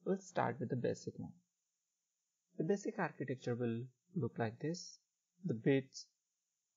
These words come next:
on the left hand side will act as an input provider. You can use file bit or winlog bit. You can also use the heartbeat or metric bit, even packet bit or audit bit based on your operate, operating system.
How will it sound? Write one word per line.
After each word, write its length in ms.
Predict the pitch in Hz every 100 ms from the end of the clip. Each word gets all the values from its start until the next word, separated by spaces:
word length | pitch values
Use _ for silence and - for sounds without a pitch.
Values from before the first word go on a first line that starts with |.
| -
on 180 | 120 117
the 80 |
left 260 | 113 113 -
hand 200 | 123 123
side 260 | - 113 113
will 140 | 110 -
act 280 | 120 117
as 140 | 120 117
an 100 | 127 -
input 460 | 123 117 135 131
provider. 520 | - 131 135 139 175 190 -
You 140 | 131
can 220 | 120 123 117
use 200 | 113 -
file 220 | 123 117 110
bit 380 | 113 113 117 -
or 220 | - 117 113
winlog 540 | 120 117 110 110 120
bit. 240 | 120 113 113 _ _ _ _ _
You 100 | 151
can 200 | 127 143
also 260 | - 139 139
use 200 | 127 120
the 80 | 123
heartbeat 560 | - 123 113 123 117 -
or 140 | 123 120
metric 420 | 113 107 120 110
bit, 180 | 117 110 _ _ _ -
even 200 | 123 117
packet 420 | 117 110 131 107
bit 160 | 117 113 -
or 160 | 120 -
audit 340 | 139 170 147
bit 160 | 127 113 -
based 200 | - -
on 120 | 110
your 220 | 110 110 -
operate, 360 | 120 - 139 - _ _
operating 340 | 135 117 113 113
system. 480 | 151 156 - 120